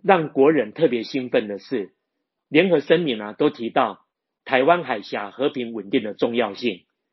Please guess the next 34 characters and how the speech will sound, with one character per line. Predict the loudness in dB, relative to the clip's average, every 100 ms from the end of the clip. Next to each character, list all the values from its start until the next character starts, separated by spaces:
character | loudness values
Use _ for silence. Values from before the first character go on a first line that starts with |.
| _ _ _
尤 | 6 6
其 | 6 0 4
六 | 6 6
月 | 4
十 | 0 -4
三 | -4 -2
号 | -4 -6 _ _ _ -4
刚 | 0
刚 | 0 -2 -2
结 | -2 -2
束 | -2 -4
的 | -4
G | -2 -2
seven | 2 2 2 -4 -4
峰 | -4 -2
会， | -2 -2 -4 _ _ _ _ _ 2
峰 | 4 4
会 | 2 2
呢， | 2 -4 -6 -6
也 | -8
发 | 0 0
表 | 2 -2
联 | -2 -2
合 | -2
公 | -2 -4 -2
报。 | -2 -4 _ _ _ _ _ 4
这 | 4
份 | 4 4
联 | 2
合 | 2 2
公 | 2 4
报 | 0
里 | 0
面 | -4 -4 -4